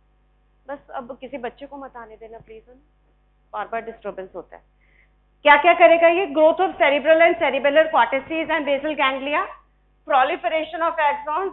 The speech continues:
axons बढ़ेंगे, dendrites बढ़ेंगे, synaptic connections, जो न्यूरॉन्स के आपस के कनेक्शंस हैं, synapses बन रहे हैं, वो बढ़ेंगे, माइलिन शीथ बढ़ेगी, न्यूरोट्रांसमीटर्स बढ़ेंगे, increase in number of receptors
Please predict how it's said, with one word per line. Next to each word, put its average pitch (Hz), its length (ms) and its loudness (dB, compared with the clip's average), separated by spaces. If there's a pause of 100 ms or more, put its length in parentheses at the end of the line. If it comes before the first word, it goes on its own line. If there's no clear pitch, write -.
(120)
axons 277 380 -4
बढ़ेंगे, 269 440 2
dendrites 269 600 2
बढ़ेंगे, 269 560 0 (360)
synaptic 285 500 4
connections, 277 640 -2 (220)
जो 285 300 2
न्यूरॉन्स 285 520 0
के 311 80 -2
आपस 269 360 0
के 294 140 -4
कनेक्शंस 277 600 -6
हैं, 269 120 -2
synapses 254 720 -4
बन 254 100 -4
रहे 247 260 -4
हैं, 269 200 -10 (420)
वो 311 180 2
बढ़ेंगे, 269 640 -2 (320)
माइलिन 285 400 2
शीथ 311 360 -4
बढ़ेगी, 269 640 0
न्यूरोट्रांसमीटर्स 294 1000 4
बढ़ेंगे, 262 560 0 (340)
increase 320 460 -2
in 349 180 2
number 294 260 6
of 339 140 8
receptors 302 580 0